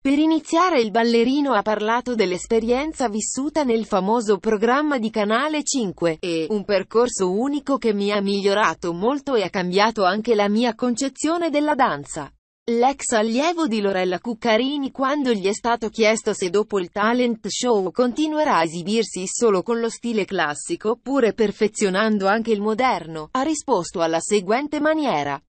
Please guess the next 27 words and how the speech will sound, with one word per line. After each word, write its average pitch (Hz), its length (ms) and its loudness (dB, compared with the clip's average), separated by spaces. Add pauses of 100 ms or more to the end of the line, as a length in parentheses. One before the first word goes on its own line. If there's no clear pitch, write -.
(140)
"Lo 226 160 4
stile 262 400 0
classico 180 680 -4
fa 208 260 0
parte 277 420 2
di 269 140 -2
me, 190 240 -6 (320)
ma 208 160 2
non 226 320 2
voglio 254 400 2
precludermi 180 760 -2
nulla. 165 460 -2 (380)
Voglio 214 440 2
continuare 208 840 0
a 202 60 2
mettermi 208 520 -4
in 185 140 -4
gioco 202 460 2
come 214 280 0
ho 202 60 -4
sempre 220 480 0
fatto 233 420 0
e 240 60 2
dedicarmi 208 720 0
a 214 40 -2
diversi 214 580 0
stili. 156 520 -8